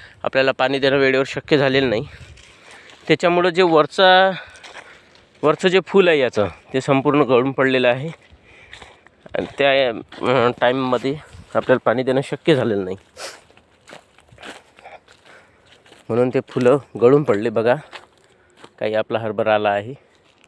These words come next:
ज्या ठिकाणी आधीच असून तळण बसली होती,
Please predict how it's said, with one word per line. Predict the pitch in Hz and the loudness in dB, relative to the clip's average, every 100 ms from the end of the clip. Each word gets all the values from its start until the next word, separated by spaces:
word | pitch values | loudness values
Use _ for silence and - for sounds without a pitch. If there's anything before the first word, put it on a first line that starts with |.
| 101 | -10
ज्या | 101 | -8
ठिकाणी | - 107 110 101 | -8 -10 -6 -4
आधीच | 98 101 - - _ _ _ _ _ 110 | -4 -8 -12 -20 _ _ _ _ _ -18
असून | - 104 - | -14 -12 -8
तळण | 110 107 | -6 -6
बसली | 101 98 107 | -8 -10 -10
होती, | 101 107 | -10 -10